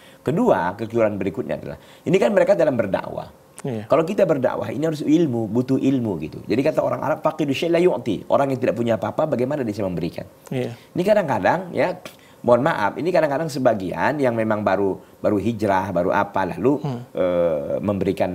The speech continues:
Speaker 1: eh, apa namanya ini, membagikan ilmunya gitu. Kalau memang sebatas yang dia tahu mungkin iya, tapi kadang-kadang kan mungkin memaksakan diri dan sebagainya kan.
Speaker 2: Benar.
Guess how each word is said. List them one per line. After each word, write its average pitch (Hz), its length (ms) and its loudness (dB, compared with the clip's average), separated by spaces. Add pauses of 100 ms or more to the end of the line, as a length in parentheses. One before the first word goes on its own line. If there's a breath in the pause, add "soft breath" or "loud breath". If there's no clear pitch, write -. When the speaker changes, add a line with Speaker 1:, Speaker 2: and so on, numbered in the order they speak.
Speaker 1:
eh, 80 260 0
apa 85 240 0
namanya 87 260 -2
ini, 131 120 -2 (260 loud breath)
membagikan 98 480 -2
ilmunya 117 580 2
gitu. 98 180 -2
Kalau 170 200 6
memang 185 160 0
sebatas 147 400 -2
yang 139 160 0
dia 131 160 2
tahu 107 320 2
mungkin 135 340 -2
iya, 90 280 -4
tapi 131 220 0
kadang-kadang 185 500 0
kan 208 120 0 (220 loud breath)
mungkin 175 260 -4
memaksakan 143 540 -2
diri 151 240 2
dan 104 140 0
sebagainya 90 520 0
kan. 127 120 -2
Speaker 2:
Benar. 120 180 -2